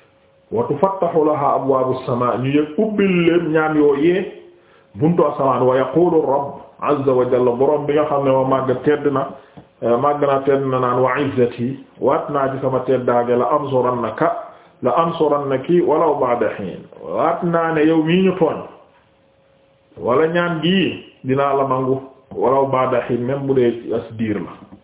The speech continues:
waaw. Léegi Imaamu Tirmidi mu solo xadis bi dane haaza hadiisun laysa isnaaduhu bi zaaka al qawi waaw lii de xadis la boo xam ne sa càllaleem nekkul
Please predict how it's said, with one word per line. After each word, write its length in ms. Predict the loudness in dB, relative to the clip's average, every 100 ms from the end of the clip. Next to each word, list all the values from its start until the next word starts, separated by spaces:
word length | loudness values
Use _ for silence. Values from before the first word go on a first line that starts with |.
| _
waaw. 220 | -10 -10 -12 -18 _ _ _ _ _ _ -4
Léegi 260 | 2 2 2
Imaamu 260 | 0 -2 -2
Tirmidi 380 | 2 2 2 0
mu 100 | 2
solo 220 | 2 2
xadis 240 | 0 0 2
bi 80 |
dane 180 | 2 2
haaza 500 | 2 0 2 2 0
hadiisun 600 | 0 -2 2 2 2 0 2
laysa 300 | 2 2 -2
isnaaduhu 720 | -2 -2 -2 0 0 -2 -2
bi 100 | -2
zaaka 300 | 0 0 0
al 100 | -4 -4
qawi 200 | -6 -8 -12 -16 -12
waaw 200 | -12 -12 -20 -20 _ -18
lii 240 | -2 2 2
de 60 |
xadis 300 | 2 0 0
la 120 | 0
boo 160 | 2 2
xam 140 | 0 0
ne 60 | 0
sa 100 | -2 -4 0
càllaleem 460 | 2 2 2 0 -2 -10 -14 -20 _ -8
nekkul 420 | -8 -2 2